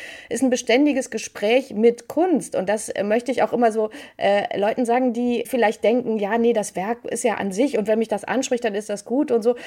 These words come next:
sondern, äh, Kunst macht viel mehr Spaß, wenn man drumherum die Kunst auch kennt. Also wenn man, je, also je mehr man weiß, äh, und je mehr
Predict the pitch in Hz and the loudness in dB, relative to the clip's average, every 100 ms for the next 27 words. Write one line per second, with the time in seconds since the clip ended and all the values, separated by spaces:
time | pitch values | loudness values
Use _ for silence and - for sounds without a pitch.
0 | - - - 202 262 277 254 - 208 202 | -16 -18 0 2 4 2 0 2 2 2
1 | 294 330 262 240 - 320 285 254 208 214 | 0 0 -2 -4 0 2 2 0 -2 0
2 | 254 - 196 233 220 196 220 202 226 277 | 0 0 0 0 0 2 4 4 4 4
3 | 269 262 254 - 180 185 - - 160 156 | 2 0 0 -2 0 0 -2 -8 -8 0
4 | 185 196 202 220 214 196 - - 190 220 | 0 2 2 2 -2 -4 -4 -4 -4 0
5 | 220 233 262 233 190 185 247 330 330 - | 2 2 2 0 0 0 2 2 0 -2
6 | 214 - 208 214 202 247 247 | 0 0 -2 -2 0 0 0